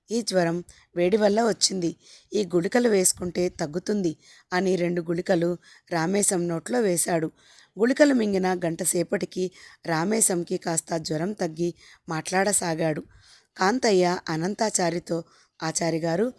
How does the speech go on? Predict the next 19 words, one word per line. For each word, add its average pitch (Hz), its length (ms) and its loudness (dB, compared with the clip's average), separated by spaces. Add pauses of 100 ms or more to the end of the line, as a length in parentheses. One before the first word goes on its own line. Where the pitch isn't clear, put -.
(320)
మీరు 240 200 0
నన్ను 208 220 0
క్షమించండి, 175 720 -4 (380)
మీ 208 120 0
దగ్గర 175 500 2 (340)
రెండు 185 200 0
వేల 170 240 0
రూపాయలు 208 440 0
తీసుకుని 180 680 -2
లేదన్నాను. 170 680 -2 (440)
నా 185 120 -2
కొడుకు 175 340 -2
ప్రాణాలు 180 600 -2 (400)
కాపాడిన 180 520 0
మీకు 180 400 -4
ఇవ్వవలసిన 180 840 -2 (400)
రెండు 165 240 -2
వేలే 208 280 2
కాకుండా 214 600 -2